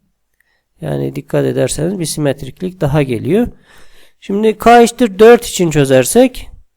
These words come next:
iki yüz kırk, iki yüz elli beş yapıyor. O da ne gelecektir?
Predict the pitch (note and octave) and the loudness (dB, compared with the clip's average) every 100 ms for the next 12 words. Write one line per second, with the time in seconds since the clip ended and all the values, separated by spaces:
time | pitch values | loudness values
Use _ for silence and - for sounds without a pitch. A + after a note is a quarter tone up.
0 | _ _ _ _ - - - G#3 - C4 | _ _ _ _ -12 -6 0 0 2 0
1 | A#3 A3+ - A3+ G3 G3 G3 F#3+ F#3 - | -2 -4 -2 0 4 4 4 4 2 4
2 | C#3+ - G#3 B3+ B3 G#3 G#3 G#3 G3+ E3 | 0 2 2 2 4 2 2 2 2 2
3 | D#3 D3 D#3 D#3 B3+ | 2 0 -2 -2 -6